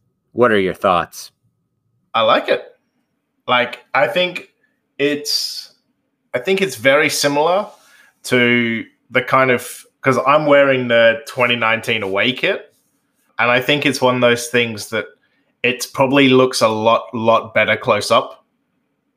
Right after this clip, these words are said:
Speaker 2: than it does further away. <laughs> 'Cause it's got that, like, full pattern thing going on, and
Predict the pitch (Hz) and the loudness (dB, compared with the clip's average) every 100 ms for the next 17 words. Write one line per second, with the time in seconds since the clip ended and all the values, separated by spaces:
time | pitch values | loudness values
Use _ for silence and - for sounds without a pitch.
0 | _ 110 107 98 82 95 92 - - - | _ -4 -2 -2 0 -2 -2 -6 -8 -12
1 | _ _ _ _ _ - 110 98 95 92 | _ _ _ _ _ -2 -2 0 0 2
2 | 104 - _ _ _ _ _ - - - | 0 -2 _ _ _ _ _ -2 -2 -2
3 | - _ _ _ _ - 113 - 120 113 | -10 _ _ _ _ -6 -4 0 0 2
4 | 110 107 104 - 123 104 - - 110 107 | 2 2 0 -2 -4 -4 -4 -2 -2 -2
5 | 107 110 120 110 110 110 110 110 107 107 | -8 -6 -2 -2 -2 0 2 4 4 2
6 | 107 110 101 98 101 104 | 0 -2 -4 -6 -10 -12